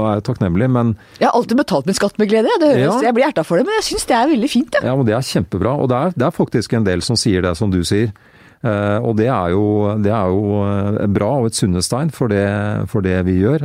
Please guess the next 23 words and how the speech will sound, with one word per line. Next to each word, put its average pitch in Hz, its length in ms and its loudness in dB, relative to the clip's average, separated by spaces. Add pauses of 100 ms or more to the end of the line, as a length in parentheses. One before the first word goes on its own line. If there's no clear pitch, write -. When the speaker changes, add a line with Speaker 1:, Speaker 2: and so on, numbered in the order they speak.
Speaker 1:
Og 110 80 -2
så 147 140 0
er 98 100 0
det 101 140 0
litt 95 100 -4
sånn, 87 380 -2 (580)
det 95 80 -4
er 107 140 -2
nok, 120 240 -8
eh, 123 100 2
også 117 240 0
mange 90 400 0
som 107 160 -2
kanskje 104 300 -2
ikke, 98 180 -2
mm, 92 640 -2
Speaker 2:
Ikke 185 160 2
gjør 160 140 2
det? - 260 -6 (560)
Speaker 1:
Ja, 185 160 2
som 185 160 2
gjør 107 480 4
det 139 80 4